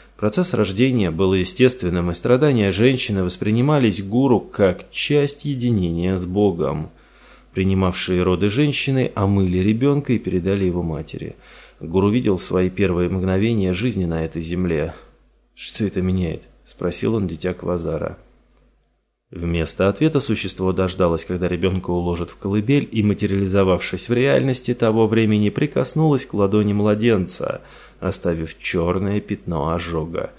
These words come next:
Мальчик закричал. Громкий крик здорового и сильного ребёнка. Дитя Квазара вернуло гуру в его время, но не позволило заполнить тело, на ладони которого осталось едва заметное пятно от ожога.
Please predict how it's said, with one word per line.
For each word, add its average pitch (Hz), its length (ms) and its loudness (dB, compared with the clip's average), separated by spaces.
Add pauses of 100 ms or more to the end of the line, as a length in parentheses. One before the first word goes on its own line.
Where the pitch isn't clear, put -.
(380)
Мальчик 82 420 -4
закричал. - 680 -8 (260)
Громкий 127 560 2
крик 107 360 2
здорового 92 680 2
и 85 120 -4
сильного 95 640 -4
ребёнка. 87 840 -6 (380)
Дитя 82 320 -2
Квазара 90 420 0
вернуло 98 580 2
гуру 117 380 0
в 98 60 0
его 104 340 2
время, 113 440 2
но 120 280 2
не 139 180 2
позволило 127 920 6
заполнить 110 800 2
тело, 85 480 2
на 90 220 0
ладони 92 540 2
которого 123 600 4
осталось 107 460 2
едва 104 280 0
заметное 110 580 0
пятно 92 420 -2
от 85 160 -6
ожога. 85 640 -6